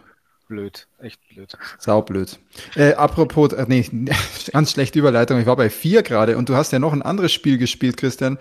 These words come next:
Speaker 2: mit einer vier. Hast vorher nämlich schon kurz gesagt. Und ich glaub, da brauchen wir von dir noch ein Quick-Review. Du hast vielleicht noch nicht so viel gespielt, ähm, Resident Evil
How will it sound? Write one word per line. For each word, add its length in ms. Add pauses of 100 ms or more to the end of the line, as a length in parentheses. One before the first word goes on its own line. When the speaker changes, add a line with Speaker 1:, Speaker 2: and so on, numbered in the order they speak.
(100)
Speaker 2:
mit 120
einer 140
vier. 440 (120)
Hast 140
vorher 180
nämlich 220
schon 140
kurz 200
gesagt. 400 (140)
Und 60
ich 40
glaub, 160
da 80
brauchen 160
wir 80
von 100
dir 100
noch 120
ein 80
Quick-Review. 720 (520)
Du 80
hast 120
vielleicht 180
noch 80
nicht 140
so 100
viel 160
gespielt, 460 (200)
ähm, 380
Resident 340
Evil 260